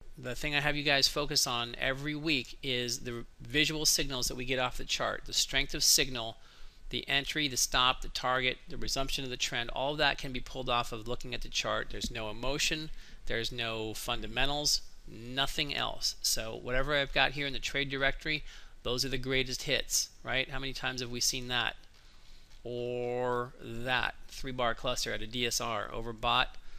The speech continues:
sell that guy, right? Ongoing, ongoing. So you got the weekend coming up. We've got training tomorrow.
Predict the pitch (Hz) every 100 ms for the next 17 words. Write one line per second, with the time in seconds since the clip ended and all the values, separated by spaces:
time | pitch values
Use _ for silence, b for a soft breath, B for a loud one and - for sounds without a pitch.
0 | B B B - - 127 120 113 120 110
1 | - 123 123 135 143 - B B B 135
2 | 151 160 165 151 110 127 - - B B
3 | B B - 139 143 139 143 127 - -
4 | - - - 139 131 131 127 143 143 131
5 | 151 156 147 139 147 139 135 135 135 123
6 | 120 117 - - 151 151 147 135 131 127
7 | 135 147 165